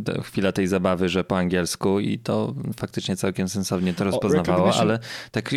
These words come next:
Speaker 1: mówię, wkurzasz mnie, dlaczego by ty po polsku tego nie
Speaker 2: Nie,
Speaker 1: rozumiesz,
Speaker 2: niestety,
Speaker 1: ale później
Speaker 2: niestety,
Speaker 1: wszedłem w
Speaker 2: niestety
Speaker 1: obsługiwane
Speaker 2: nie
Speaker 1: języki.
Speaker 2: jest. Nie, nie obsługuję niestety języka polskiego,
Speaker 1: No.
Speaker 2: GoodNotes też.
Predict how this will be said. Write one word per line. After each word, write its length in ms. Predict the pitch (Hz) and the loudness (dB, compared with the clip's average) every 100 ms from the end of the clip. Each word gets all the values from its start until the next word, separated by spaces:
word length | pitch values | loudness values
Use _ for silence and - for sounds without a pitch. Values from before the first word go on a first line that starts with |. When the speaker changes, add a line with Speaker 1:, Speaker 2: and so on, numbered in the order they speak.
| - | 0
Speaker 1:
mówię, 300 | 110 113 120 | 0 2 0
wkurzasz 560 | - - 269 294 - | -4 0 2 2 2
mnie, 100 | 107 | 2
dlaczego 360 | 95 - 143 151 | 2 2 0 0
by 80 | 170 | 0
ty 100 | 175 | -2
po 100 | 226 | 0
polsku 360 | 262 175 - | 2 2 2
tego 160 | 101 - | 0 4
nie 60 | |
Speaker 2:
Nie, 60 | 185 | 4
Speaker 1:
rozumiesz, 200 | 147 156 | 6 4
Speaker 2:
niestety, 200 | 196 208 | 2 2
Speaker 1:
ale 120 | 147 | 4
później 180 | - 131 | 4 4
Speaker 2:
niestety, 260 | 127 - - | 4 2 2
Speaker 1:
wszedłem 220 | 110 107 | 4 2
w 120 | 110 - | 0 -2
Speaker 2:
niestety 100 | 156 | -2
Speaker 1:
obsługiwane 520 | 175 107 98 165 147 | 2 2 4 4 6
Speaker 2:
nie 60 | |
Speaker 1:
języki. 360 | 101 92 90 - | 4 4 0 -2
Speaker 2:
jest. 280 | - - - | -8 -10 -2
Nie, 200 | 160 147 | 0 0
nie 220 | 151 143 | 2 0
obsługuję 400 | 139 - 135 120 | 0 -2 0 0
niestety 240 | 117 - | 0 -2
języka 300 | 120 113 117 | -2 -2 -4
polskiego, 420 | 117 117 - 123 107 | -4 -6 -2 0 0
Speaker 1:
No. 60 | |
Speaker 2:
GoodNotes 360 | - 104 113 - | 0 -2 -6 -8
też. 220 | - - | -10 -14